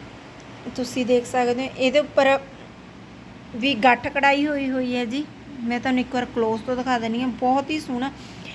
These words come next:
ਪਿਓਰ ਕਾਟਨ ਆ ਵੀਰੇ। ਲਾਈਨਿੰਗ ਦੀ ਕੋਈ ਲੋੜ ਨਹੀਂ,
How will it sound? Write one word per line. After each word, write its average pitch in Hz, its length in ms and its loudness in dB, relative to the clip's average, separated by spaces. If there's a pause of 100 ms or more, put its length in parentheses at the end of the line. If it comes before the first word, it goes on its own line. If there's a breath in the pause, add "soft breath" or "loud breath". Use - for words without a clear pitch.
(260 loud breath)
ਪਿਓਰ 339 380 10
ਕਾਟਨ 285 420 0
ਆ 285 60 -2
ਵੀਰੇ। 302 240 0
ਲਾਈਨਿੰਗ 294 500 -2
ਦੀ 302 120 -4
ਕੋਈ 302 340 4
ਲੋੜ 247 360 4
ਨਹੀਂ, 277 240 -4